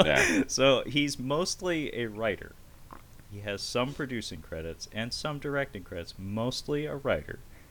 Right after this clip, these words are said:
Speaker 2: Um, but Equilibrium was kind of an early big deal for him. He also had writing credits on Sphere, uh, the Michael Crichton adapted film that
Speaker 1: I haven't seen it in a really long time.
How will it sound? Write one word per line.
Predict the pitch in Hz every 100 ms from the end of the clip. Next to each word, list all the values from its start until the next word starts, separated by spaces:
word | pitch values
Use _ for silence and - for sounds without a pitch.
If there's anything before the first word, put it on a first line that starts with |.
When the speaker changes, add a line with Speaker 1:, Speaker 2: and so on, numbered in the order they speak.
| - - -
Speaker 2:
Um, | 87 85
but | 82 92
Equilibrium | 123 127 127 120 113 110 110 110 101
was | 95
kind | - 104 95
of | 101
an | 98
early | 98 95 95
big | 90 87
deal | 87 82
for | - -
him. | 82 82
He | 87
also | 95 98 101
had | 104 92
writing | 95 101 98
credits | - 98 95 -
on | - 90
Sphere, | 85 - - 147 123 104 139 - - -
uh, | 82 80 87
the | 85
Michael | 95 92 85
Crichton | - 95 90
adapted | 90 87 85 - 82 -
film | 92 85 85
that | 82 - - - - - -
Speaker 1:
I | 123
haven't | 147 143 120
seen | - 135
it | 117
in | 82
a | 95
really | 90 104 90 82
long | 73 64
time. | - 69 52 55